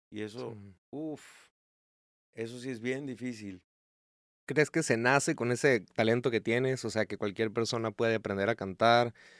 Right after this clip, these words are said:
Speaker 2: o a tocar un instrumento. ¿Se nace con ese talento o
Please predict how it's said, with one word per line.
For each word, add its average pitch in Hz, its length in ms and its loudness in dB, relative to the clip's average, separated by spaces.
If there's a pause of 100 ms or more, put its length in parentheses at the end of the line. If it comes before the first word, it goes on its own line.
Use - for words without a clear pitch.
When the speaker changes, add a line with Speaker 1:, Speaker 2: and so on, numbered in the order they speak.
(180)
Speaker 2:
o 101 440 0
a 95 80 -6
tocar 104 280 0
un 110 100 0
instrumento. 117 680 -2
¿Se 123 140 0
nace 127 280 4
con 120 160 -2
ese 139 180 0
talento 156 680 0
o 110 420 2